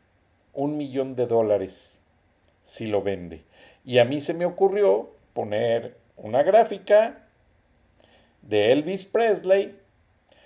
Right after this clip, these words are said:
el número de teléfono, de fondo las canciones de Elvis Presley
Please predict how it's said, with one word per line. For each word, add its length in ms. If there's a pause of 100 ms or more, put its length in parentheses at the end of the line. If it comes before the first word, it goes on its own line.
(100)
el 260
número 380
de 120
teléfono, 840 (1160)
de 880
fondo 640
las 260
canciones 720
de 220
Elvis 360
Presley 640